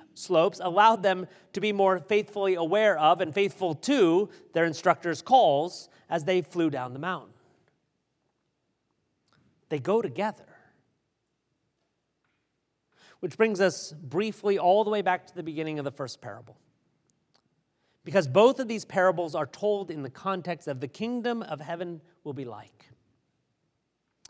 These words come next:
And remember, we've been talking about the kingdom of God, the kingdom of heaven all summer long.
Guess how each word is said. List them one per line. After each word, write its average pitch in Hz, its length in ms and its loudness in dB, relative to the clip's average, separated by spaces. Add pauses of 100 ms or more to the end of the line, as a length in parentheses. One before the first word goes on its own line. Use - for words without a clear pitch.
(140)
And 139 60 -10
remember, 143 260 0
we've 139 160 -2
been 165 140 -4
talking 196 280 0
about 190 140 4
the 170 60 -12
kingdom 190 460 -4
of 139 100 -8
God, 180 300 6
the 165 40 -8
kingdom 180 360 -6
of 147 100 -6
heaven 170 320 0
all 180 240 4
summer 185 340 -2
long. 147 300 -2